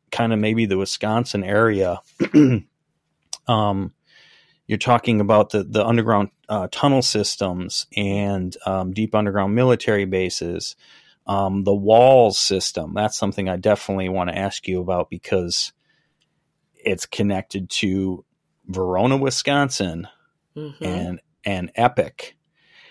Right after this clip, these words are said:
Speaker 1: which, um, I lost my job recently, but, um, I worked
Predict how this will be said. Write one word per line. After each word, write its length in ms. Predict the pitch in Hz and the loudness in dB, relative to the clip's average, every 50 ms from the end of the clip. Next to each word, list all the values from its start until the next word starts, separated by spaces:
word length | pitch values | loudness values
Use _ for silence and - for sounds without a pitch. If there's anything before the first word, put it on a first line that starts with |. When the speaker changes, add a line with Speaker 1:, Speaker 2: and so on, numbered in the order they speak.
| _ _ - | _ _ -8
Speaker 1:
which, 520 | 95 101 101 101 95 - - - - - - | -4 -2 -2 -2 -2 -2 -4 -4 -4 -6 -6
um, 520 | - 101 98 95 95 92 92 90 90 82 76 - | -4 -2 0 0 0 0 -2 -4 -6 -8 -4 0
I 80 | 107 113 | 4 6
lost 300 | 123 127 123 - - 127 | 6 6 6 4 2 -2
my 120 | 117 104 | -2 0
job 320 | 98 120 117 117 120 113 | 2 4 4 4 4 4
recently, 640 | 104 101 104 104 - - - - 101 104 107 110 107 | 2 0 -2 -2 -4 -4 -6 -4 -4 -2 -2 -2 -2
but, 400 | 90 104 101 98 95 90 - _ - - | -2 0 0 0 0 -2 -4 _ -10 -6
um, 520 | 98 98 95 95 95 95 95 92 92 85 - - - | -4 -4 -2 -2 -2 -2 -4 -4 -6 -8 -10 -6 -4
I 460 | 101 104 110 117 120 120 117 113 107 - | 0 0 2 2 2 2 0 0 -4 -6
worked 460 | - 95 104 123 127 120 - - - | -6 -2 0 2 0 0 -2 -10 -20